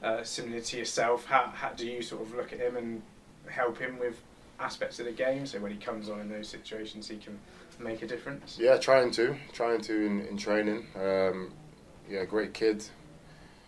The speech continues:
Speaker 2: uh, good attitude. Um, he gets frustrated a bit easily,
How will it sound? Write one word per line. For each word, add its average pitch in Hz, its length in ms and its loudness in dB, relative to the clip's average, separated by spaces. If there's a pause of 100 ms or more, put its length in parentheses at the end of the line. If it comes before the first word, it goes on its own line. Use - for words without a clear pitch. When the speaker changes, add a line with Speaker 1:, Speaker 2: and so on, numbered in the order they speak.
(240)
Speaker 2:
uh, 95 480 4
good 101 180 0
attitude. 104 560 0 (300)
Um, 92 800 -2 (1000)
he 104 40 -14
gets - 180 -8
frustrated 101 500 -2 (320)
a - 20 -8
bit 107 180 -6
easily, 104 440 -2